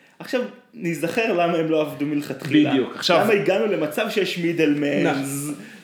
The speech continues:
Speaker 1: ו-
Speaker 2: חד משמעית. נבין איפה האינטרנט והעולם הגלובלי והחדשנות והפלטפורמות הביאו ערך אמיתי, ואיפה הם פשוט עשו,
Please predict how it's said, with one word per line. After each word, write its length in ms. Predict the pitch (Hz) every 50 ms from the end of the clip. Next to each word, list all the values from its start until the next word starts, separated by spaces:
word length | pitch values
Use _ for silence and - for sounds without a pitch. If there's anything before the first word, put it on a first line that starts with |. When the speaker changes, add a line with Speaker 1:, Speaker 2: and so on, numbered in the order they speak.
| - - - 127 127 120
Speaker 1:
ו- 260 | 120 135 135 131 131 131
Speaker 2:
חד 280 | 131 - 175 180 165 165
משמעית. 480 | 170 156 - - 151 127 110 - - 160
נבין 480 | 165 156 143 135 180 240 269 277 269
איפה 460 | - 190 208 226 202 - - 208 160 135 127 120
האינטרנט 560 | 123 135 156 170 165 185 165 147 135 117 -
והעולם 400 | 117 117 113 110 117 131 143 147
הגלובלי 560 | 147 123 113 117 113 110 135 139 147 143 127 113
והחדשנות 800 | 110 113 110 110 107 104 - 123 110 - - 120 120 143 147 123 107 104
והפלטפורמות 880 | 123 120 113 110 107 107 107 101 113 117 - - 143 131 120 110 -
הביאו 260 | 131 107 123 131 131
ערך 320 | 127 123 117 117 113 - 123
אמיתי, 520 | 110 110 107 - - 208 294 330 320 330 - - - - - - _ _ _ -
ואיפה 460 | - 117 156 185 208 196 208 247 226
הם 140 | 214 208 190
פשוט 420 | - 156 - - 214 202 202 202 -
עשו, 580 | - 139 135 - - 180 175 175 180 180 170